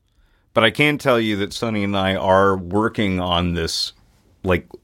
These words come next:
Ouija theory concept, and I'm, I'm, you know, mum's the word at this point.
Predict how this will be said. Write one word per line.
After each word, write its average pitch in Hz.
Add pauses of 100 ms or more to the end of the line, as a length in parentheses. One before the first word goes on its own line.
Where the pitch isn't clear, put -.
(120)
Ouija 104
theory 98
concept, 90
and 92
I'm, 92
I'm, 98 (1800)
you 151
know, 104 (840)
mum's 127
the 104
word 117
at 92
this 120
point. 78